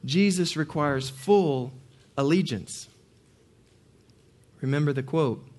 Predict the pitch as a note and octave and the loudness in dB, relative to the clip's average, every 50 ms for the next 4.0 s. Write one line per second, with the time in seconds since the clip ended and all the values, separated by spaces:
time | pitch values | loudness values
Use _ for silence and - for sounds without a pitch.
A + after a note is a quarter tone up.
0 | - _ - - - _ _ _ - - C#3+ D3 D#3+ D#3+ C#3+ D3 C#3+ C3+ C3 C3+ | -20 _ -20 -20 -20 _ _ _ -6 -4 0 2 2 2 2 0 -2 -2 -4 -2
1 | - E3 D#3+ D3+ C#3 C3 C3 C3 A#2+ C#3 C#3+ D3 C#3+ D3 C#3+ C3+ B2+ B2 B2 - | -2 0 0 0 0 0 -2 -4 -2 -2 -2 -2 -2 -4 -6 -6 -4 -6 -6 -6
2 | D3+ C3 B2+ B2 A2+ - - - D3+ C#3 - - B2+ A#2 A#2 B2+ C3 C3+ C3 B2+ | -6 -4 -4 -4 -6 -8 -6 -6 -6 -6 -4 -6 -10 -6 -4 -4 -4 -4 -4 -4
3 | A2+ A#2 A#2 - - A#2+ A#2 A#2 A2+ A2+ B2 C#3+ D3+ C3 A2 G#2 A2 - - - | -6 -8 -8 -8 -8 -8 -6 -6 -8 -8 -8 -10 -10 -10 -12 -14 -16 -18 -20 -20